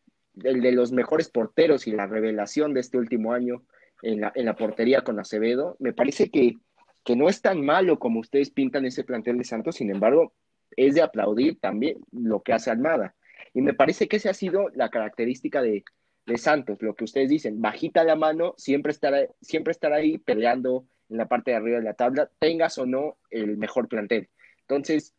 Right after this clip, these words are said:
más bien aplaudir a, a la gran institución que es Santos y el, los grandes proyectos que logra formar. Y, y sí, Almada merece mucho crédito, sin embargo, no es tan fachero como,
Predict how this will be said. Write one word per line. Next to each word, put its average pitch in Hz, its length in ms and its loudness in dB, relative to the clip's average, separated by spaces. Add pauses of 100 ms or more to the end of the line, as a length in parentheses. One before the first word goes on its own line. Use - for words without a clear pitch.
más 135 440 2
bien 180 180 6
aplaudir 131 520 4
a, 131 240 2 (260)
a 117 60 -6
la 123 120 2
gran 156 240 0
institución 139 540 -8
que 127 100 -8
es 117 80 -10
Santos 113 540 -12 (220)
y 120 260 0
el, 117 200 -2
los 117 260 -2
grandes 139 320 -2
proyectos 113 460 -4
que 101 80 -8
logra 104 240 -2
formar. 107 480 -4
Y, 107 400 -4
y - 140 -8
sí, 196 200 2
Almada 135 400 2
merece 127 480 0 (360)
mucho 135 280 -2
crédito, 151 420 4
sin 110 200 -8
embargo, 123 340 0
no 127 200 -2
es 135 120 -10
tan 110 220 -4
fachero 117 460 -2
como, 98 380 -12